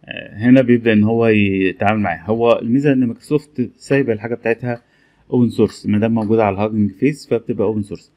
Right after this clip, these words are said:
طبعًا مش كل حاجة، هو برضه بيبقى إيه، حاكم الموضوع شوية. هو حاطط اللايسنس بتاعتها بتاعت مايكروسوفت ريسيرش لايسنس،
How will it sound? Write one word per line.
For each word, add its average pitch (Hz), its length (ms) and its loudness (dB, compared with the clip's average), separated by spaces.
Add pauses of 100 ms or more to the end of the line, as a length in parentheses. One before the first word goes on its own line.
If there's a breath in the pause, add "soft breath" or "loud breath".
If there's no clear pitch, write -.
(300 soft breath)
طبعًا 151 160 4
مش 143 200 4
كل 135 160 2
حاجة، 120 260 -2
هو 90 320 -6
برضه 110 540 -2
بيبقى 101 240 0
إيه، 101 180 4
حاكم 110 300 -2
الموضوع 95 340 -2
شوية. 73 280 -16 (800)
هو 110 140 2
حاطط 113 280 -16
اللايسنس 113 400 0
بتاعتها 117 380 0
بتاعت 107 340 -4
مايكروسوفت 98 540 -6
ريسيرش 101 880 -4
لايسنس، 110 680 -2